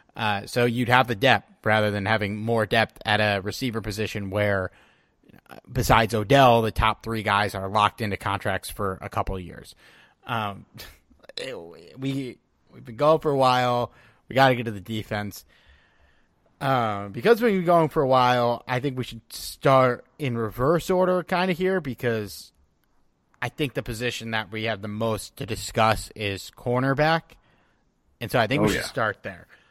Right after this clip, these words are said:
Speaker 1: Um, I, it's a weird position. Jalen Ramsey has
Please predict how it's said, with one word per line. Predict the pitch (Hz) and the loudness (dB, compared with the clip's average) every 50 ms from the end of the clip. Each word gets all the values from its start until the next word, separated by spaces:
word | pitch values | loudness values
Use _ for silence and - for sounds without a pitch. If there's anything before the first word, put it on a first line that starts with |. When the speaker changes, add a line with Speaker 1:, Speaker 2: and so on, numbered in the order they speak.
| _ _ _ _ _ _ _ | _ _ _ _ _ _ _
Speaker 1:
Um, | 139 135 135 131 123 117 113 107 101 98 95 _ _ _ _ _ _ _ _ _ _ _ _ _ _ _ _ _ _ _ _ _ _ _ _ _ _ _ _ _ _ _ _ _ - | -6 -4 -2 -2 -2 -4 -6 -8 -10 -14 -18 _ _ _ _ _ _ _ _ _ _ _ _ _ _ _ _ _ _ _ _ _ _ _ _ _ _ _ _ _ _ _ _ _ -2
I, | 127 131 139 147 151 151 156 156 156 156 156 151 156 156 156 151 147 - - _ _ _ _ _ _ _ _ _ _ _ _ _ _ _ - | 2 4 4 4 4 4 4 2 2 2 0 0 0 -2 -2 -4 -6 -10 -14 _ _ _ _ _ _ _ _ _ _ _ _ _ _ _ -20
it's | 135 - - | -16 -14 -8
a | 139 | -2
weird | 151 175 190 202 196 | 0 2 4 4 2
position. | 170 175 165 175 151 - - 104 - - _ _ _ _ _ _ _ _ _ _ _ _ _ _ _ _ - 120 | 2 0 0 0 0 0 -4 -10 -14 -18 _ _ _ _ _ _ _ _ _ _ _ _ _ _ _ _ -20 -10
Jalen | - 143 147 160 170 175 160 | -4 2 4 4 4 4 4
Ramsey | 156 156 156 147 131 143 143 | 2 2 0 0 -2 0 2
has | 135 135 120 - - | 2 2 0 -2 -8